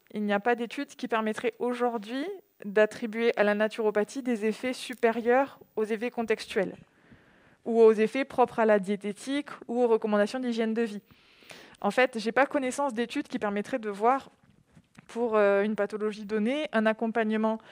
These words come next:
euh, avec des recommandations alimentaires et d'hygiène de vie lam-, lambda, euh, classique, et en opposition, un accompagnement naturopathique et de voir, euh,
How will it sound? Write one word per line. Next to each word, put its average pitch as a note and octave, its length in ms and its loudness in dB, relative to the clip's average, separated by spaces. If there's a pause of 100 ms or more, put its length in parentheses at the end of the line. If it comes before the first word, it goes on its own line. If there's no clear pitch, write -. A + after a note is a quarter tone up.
(680)
euh, G3+ 440 0
avec G#3 260 2
des A3 80 2
recommandations A#3+ 540 0
alimentaires A#3 480 0
et A3 100 0
d'hygiène G#3 320 -2
de G#3+ 100 0
vie A3 360 -4 (260)
lam-, G3 420 -4
lambda, G3+ 520 4
euh, F#3+ 120 2 (360)
classique, - 500 -4 (380)
et C4 240 2
en G#3 160 0
opposition, G3+ 560 -6 (100)
un A3 140 0
accompagnement G#3+ 480 0
naturopathique G#3+ 720 -2
et G#3+ 60 -4
de F#3+ 80 -6
voir, A#3 320 -2
euh, F3+ 160 0